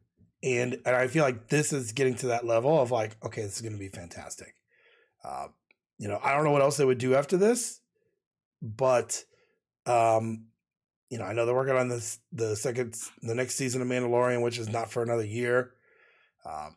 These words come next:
Obi-Wan is, they're working on it. Um, but, you know, I feel like Disney,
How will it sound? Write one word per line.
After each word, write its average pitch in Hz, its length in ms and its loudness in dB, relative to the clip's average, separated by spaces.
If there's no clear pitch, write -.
Obi-Wan 127 560 2
is, 131 380 -4
they're 110 100 -2
working 113 280 -4
on 107 120 -2
it. 131 260 -2
Um, 85 300 -12
but, 120 520 0
you 131 120 -2
know, 101 100 0
I 117 80 4
feel 151 180 2
like 127 220 2
Disney, 135 580 0